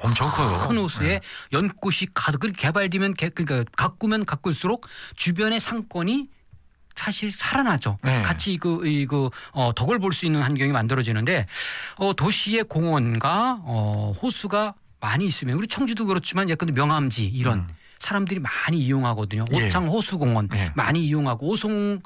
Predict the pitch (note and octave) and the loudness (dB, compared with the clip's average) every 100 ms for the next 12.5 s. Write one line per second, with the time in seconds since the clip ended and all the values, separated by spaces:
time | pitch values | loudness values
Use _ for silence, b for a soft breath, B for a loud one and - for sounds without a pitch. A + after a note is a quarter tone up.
0 | B - G3+ A#3 A3 F#3+ F3+ F3 D3+ A3 | B -2 0 2 2 0 0 -2 -2 -2
1 | G3+ E3 C#3 A#2+ G#2 A2 G2+ A2 G#2 E2 | -2 0 2 0 0 -2 0 0 0 -2
2 | A#2 G#3 A3 G#3+ G#3+ F#3 - G#3 G3+ G#3+ | -2 0 2 2 0 -2 -4 -4 -2 -4
3 | F3 - G#3+ E3 A3 G3+ F3 A#3+ D#3 - | -6 -6 -6 -4 -2 -2 -4 -4 -4 -4
4 | B3 A3+ A3 G3+ - F#3+ F3+ F#3 F#3 E3+ | -2 0 0 0 -2 -6 -4 -4 -4 -4
5 | F3+ D#3+ - - A#3 G#3 F3+ E3 G3+ C3+ | -6 -8 -12 -6 -2 0 2 2 0 0
6 | A2+ F#2+ B B B D#3+ D#3 C#3+ F#3+ F#3+ | -2 -4 B B B 0 0 0 0 2
7 | B2+ B2 C3 E3+ F3+ F3 A#2+ C3 G3+ G#3 | 2 2 2 0 -2 0 2 2 2 0
8 | F3+ D#3 C#3 B2 G#2+ A2 F2 E2+ D2+ C#2 | 0 0 0 0 0 0 0 0 -2 -4
9 | B - A#3+ C#3+ C#3+ - A3+ A#3 G3 G3+ | B -2 0 0 -2 -4 -2 0 2 0
10 | F#3 G3 - D#3 E3 C#3 A#2 B2 A#2 - | 2 0 0 0 2 2 0 0 0 0
11 | F#3+ G#3+ C4 C#4 B B B F#3+ A3 G#3+ | 0 0 -2 -4 B B B 0 2 2
12 | G3 D3 A#2+ A#2 F#2 | 2 0 0 -2 -4